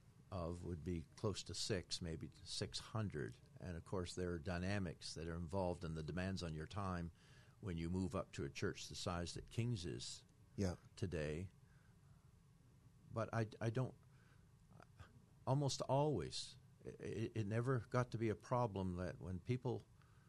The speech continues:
Speaker 1: I was able to see people that wanted to see me.
Speaker 2: Yeah.
Speaker 1: I don't think I ever had to say, "No, I can't. You have to see this other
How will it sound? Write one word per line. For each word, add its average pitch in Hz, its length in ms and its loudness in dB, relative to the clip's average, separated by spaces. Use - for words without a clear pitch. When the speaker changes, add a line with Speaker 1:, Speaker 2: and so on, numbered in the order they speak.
Speaker 1:
I 127 120 4
was 135 260 6
able 117 240 6
to 104 120 2
see 101 260 4
people 95 340 0
that - 160 -2
wanted 90 320 -2
to - 80 -4
see 80 300 -2
me. - 100 -12
Speaker 2:
Yeah. 98 160 6
Speaker 1:
I 107 60 2
don't 110 180 0
think 104 180 0
I 90 140 0
ever 92 320 0
had 85 200 -2
to 85 100 -4
say, 78 460 -2
"No, 87 180 2
I 80 40 -4
can't. 82 380 -2
You 82 240 -6
have 87 200 -2
to - 80 -6
see 85 220 0
this 85 240 -2
other 85 320 -2